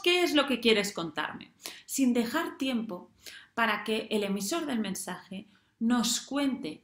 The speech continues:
aquello que quiere y sin, sin dejarnos tiempo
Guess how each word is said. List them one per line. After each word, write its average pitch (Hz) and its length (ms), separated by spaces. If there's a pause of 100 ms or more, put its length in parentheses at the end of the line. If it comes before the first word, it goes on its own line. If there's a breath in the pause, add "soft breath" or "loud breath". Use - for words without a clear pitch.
aquello 180 480
que 151 180
quiere 202 440 (400 loud breath)
y 294 100
sin, 254 460
sin 226 240
dejarnos 277 640
tiempo 208 480